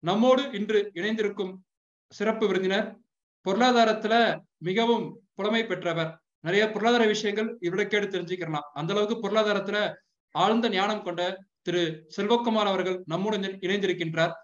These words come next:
அவரை அன்புடன் வரவேற்கின்றோம். மீடியா சார்பாக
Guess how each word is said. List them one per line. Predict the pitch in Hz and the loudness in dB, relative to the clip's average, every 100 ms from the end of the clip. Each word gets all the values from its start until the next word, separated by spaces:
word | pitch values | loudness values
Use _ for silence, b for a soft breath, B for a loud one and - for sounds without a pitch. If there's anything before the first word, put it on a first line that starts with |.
| _ | _
அவரை | 151 170 170 165 | -2 0 0 -2
அன்புடன் | 160 196 208 214 | -4 0 0 0
வரவேற்கின்றோம். | 156 180 190 185 165 165 170 - | -2 0 0 -2 -4 -4 -4 -8
மீடியா | 175 220 196 | -2 0 0
சார்பாக | 185 175 175 175 185 | -2 -2 0 0 -2